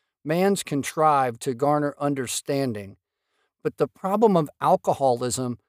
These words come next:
sits outside of that understanding. The things that would seem to regularly work, that make common sense, the place where reason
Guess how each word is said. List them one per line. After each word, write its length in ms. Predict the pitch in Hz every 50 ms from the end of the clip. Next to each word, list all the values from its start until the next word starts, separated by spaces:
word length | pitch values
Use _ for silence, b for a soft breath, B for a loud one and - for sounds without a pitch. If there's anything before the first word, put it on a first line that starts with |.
| _ _
sits 340 | - - - 196 175 - - -
outside 640 | 160 160 147 - - - - 156 143 151 160 165
of 100 | 160 147
that 200 | 143 147 139 139
understanding. 800 | - 139 135 127 127 - - - - 127 120 117 110 101 101 92 - _
The 60 | 143 -
things 320 | - 202 196 202 180 -
that 180 | 202 185 165 165
would 240 | 165 160 151 131
seem 460 | - - - - 214 226 233 240 233 202
to 120 | 175 139
regularly 680 | 131 135 135 143 170 185 185 208 202 202 190 175 175 156
work, 400 | 143 131 147 160 160 151 123 -
that 120 | - 127
make 200 | 135 147 143 -
common 460 | - - - - 196 202 202 196 180 160
sense, 500 | - - - 185 165 135 113 - - - - _ _ _ _ _ _
the 80 | 160 147
place 340 | - - 185 185 185 - -
where 140 | 175 147
reason 800 | 135 131 143 175 208 233 247 214 170 180 151 131 123 117 113